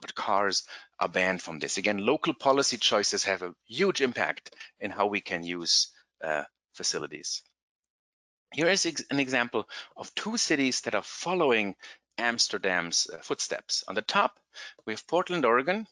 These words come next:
and we see in nineteen ninety there are a couple of black lines in that map that show the bikeways they had. In the background, the, the salmon color and the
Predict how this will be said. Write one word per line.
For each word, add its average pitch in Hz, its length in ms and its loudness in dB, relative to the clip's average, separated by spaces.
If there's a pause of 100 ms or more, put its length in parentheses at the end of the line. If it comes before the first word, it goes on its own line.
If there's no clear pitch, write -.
and 101 80 -12
we 110 80 -2
see 180 280 2
in 160 80 0
nineteen 139 380 2
ninety 123 400 2 (300)
there 104 220 2
are - 20 4
a 107 60 -2
couple - 200 -2
of - 100 -6
black 117 280 4
lines 123 340 4
in 120 100 -2
that 113 180 4
map 107 300 0
that 98 140 -4
show 107 180 4
the 92 100 -6
bikeways 123 640 4
they 131 120 2
had. 131 360 0 (300)
In 110 80 -6
the 117 60 -4
background, 151 600 2
the, 107 320 4 (280)
the - 80 -8
salmon 147 400 4
color 127 520 4
and 95 200 -2
the 87 200 -4